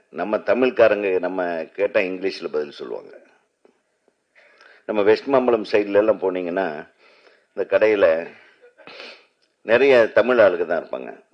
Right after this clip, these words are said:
கேட்டா இங்கிலீஷ்ல தான் பே-, பதில் சொல்லுவான். "No, no, no" அப்படின்னு. அதே க-, அதே கடைக்குள்ள புகுந்து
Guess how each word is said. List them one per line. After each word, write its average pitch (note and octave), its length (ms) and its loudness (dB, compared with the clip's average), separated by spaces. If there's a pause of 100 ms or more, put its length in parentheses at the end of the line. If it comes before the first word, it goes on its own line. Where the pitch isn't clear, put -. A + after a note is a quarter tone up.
கேட்டா A2 320 0
இங்கிலீஷ்ல G#2 440 -4
தான் F#2 200 -4
பே-, D2 160 -6
பதில் E2 280 -6
சொல்லுவான். B1+ 280 -12 (280)
"No, E2 40 -10
no, D#2+ 200 -8
no" C#2+ 180 -12 (1080)
அப்படின்னு. - 160 -20 (840)
அதே A#2+ 440 2
க-, A2 140 -2
அதே A2+ 420 2 (300)
கடைக்குள்ள B2+ 420 2
புகுந்து G2+ 520 -6